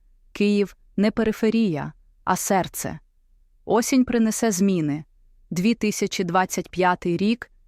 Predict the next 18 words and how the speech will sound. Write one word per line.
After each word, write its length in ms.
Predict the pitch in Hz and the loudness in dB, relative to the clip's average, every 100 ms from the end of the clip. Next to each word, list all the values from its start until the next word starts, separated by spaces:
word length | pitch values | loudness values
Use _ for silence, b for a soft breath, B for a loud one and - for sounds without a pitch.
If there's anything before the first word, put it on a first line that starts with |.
| - | -2
рік 260 | 190 185 | 0 2
завершення 640 | 175 180 196 220 - 220 202 | 2 2 2 0 0 0 0
великого 480 | 185 196 - 196 190 | 0 0 0 -2 -2
протистояння. 960 | 190 185 185 - 190 170 147 143 135 - _ _ _ _ | -4 -4 -4 -2 0 0 0 -4 -8 -10 _ _ _ _
Але 200 | - 190 | 0 2
папір, 460 | 190 196 - 247 240 | 2 -2 0 0 0
що 200 | - 185 | -4 -2
засвідчить 640 | 185 - 190 - 190 - | -2 -4 -4 -4 -4 -2
мир, 320 | 185 226 247 - - _ - | 0 0 -2 -8 -20 _ -2
не 120 | 196 | 0
означатиме 680 | 190 196 - 226 226 190 185 | 2 0 2 0 0 -2 -2
спокій. 640 | - 180 156 - 143 156 _ _ _ - | -4 -2 -4 -4 -8 -8 _ _ _ -6
Це 160 | 208 | -2
буде 240 | 185 185 185 | 0 0 0
лише 280 | 185 - | 0 -2
кінець 480 | 190 196 190 208 - | -2 -2 -2 -2 -4
відкритої 580 | 190 - 208 - 175 175 | -6 -4 -4 -2 -2 0
рани, 420 | 175 160 151 143 | 0 0 0 -6